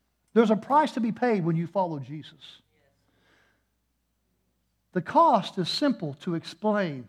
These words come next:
but it's difficult to apply. Look at Luke nine twenty-three and twenty-five. He said to them all, "If anyone desires to come after me, let him deny himself." Everybody say, "Deny."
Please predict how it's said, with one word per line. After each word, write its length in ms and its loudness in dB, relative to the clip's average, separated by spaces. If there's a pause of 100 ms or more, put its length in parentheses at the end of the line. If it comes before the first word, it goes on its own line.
(140)
but 140 0
it's 140 -8
difficult 760 -4
to 140 -14
apply. 340 -6 (1800)
Look 180 -4
at 100 -6
Luke 420 -2
nine 520 -4
twenty-three 760 -6 (440)
and 120 -12
twenty-five. 640 -12 (3000)
He 160 0
said 220 0
to 60 -4
them 200 0
all, 240 0
"If 160 -6
anyone 300 0
desires 500 -4
to 80 -12
come 280 -6
after 220 -8
me, 260 -10
let 220 -2
him 160 -4
deny 440 -4
himself." 540 -6
Everybody 260 -6
say, 120 -6
"Deny." 380 -8